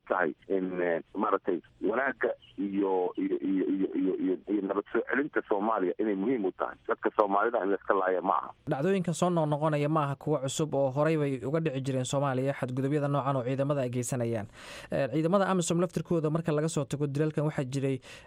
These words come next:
Speaker 2: eh, askar ka tirsan ciidamada oo lagu eedeeyey inay kufsiyo meelo ka geysteen.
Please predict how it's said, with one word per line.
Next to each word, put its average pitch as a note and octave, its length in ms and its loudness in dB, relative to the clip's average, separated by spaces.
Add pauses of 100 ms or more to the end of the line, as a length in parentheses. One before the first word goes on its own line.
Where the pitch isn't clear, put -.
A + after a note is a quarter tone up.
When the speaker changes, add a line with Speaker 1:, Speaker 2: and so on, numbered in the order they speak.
Speaker 2:
eh, C3+ 400 2
askar E3+ 260 0
ka F3 100 2
tirsan D#3 300 0
ciidamada D3 400 2
oo C#3+ 120 4
lagu D3+ 200 2
eedeeyey C#3+ 360 2
inay C#3+ 160 0
kufsiyo D3 680 0
meelo C3 280 2
ka D#3+ 100 0
geysteen. C3 540 -2